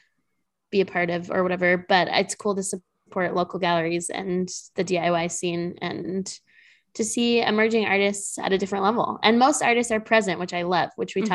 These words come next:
Speaker 1: talked to some people at the openings about, uh, what makes a good opening, and having the artist present, I think, is a huge part of it, where you can just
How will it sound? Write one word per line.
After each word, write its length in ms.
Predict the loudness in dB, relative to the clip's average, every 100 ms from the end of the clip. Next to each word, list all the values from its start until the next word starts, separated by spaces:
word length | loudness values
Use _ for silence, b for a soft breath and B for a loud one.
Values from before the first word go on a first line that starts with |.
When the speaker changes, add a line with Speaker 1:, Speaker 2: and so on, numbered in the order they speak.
| -2
Speaker 1:
talked 120 | -6 B B B B B -10 2
to 140 | 4
some 180 | 4 2
people 260 | 4 6
at 300 | 6 4 0
the 100 | 2
openings 420 | 0 0 -4 -2 -2
about, 540 | 0 2 2 0 -4 -10 -12 _ _ _ _ -2
uh, 180 | 2
what 120 | 2 2
makes 220 | 0 0
a 40 |
good 120 | 0
opening, 400 | 2 0 0 -2
and 100 | -2
having 320 | -4 -4 -2 -2
the 80 | 0
artist 380 | 0 -2 -6
present, 420 | -2 -2 -2 -6 -6
I 100 | -6
think, 180 | -4
is 100 | -4
a 40 | -4
huge 400 | -2 0 0 -2
part 220 | -2 0
of 100 | 0
it, 120 | 0
where 100 | 0
you 100 | -2
can 140 | -2 -4
just 360 | -4 -6 -10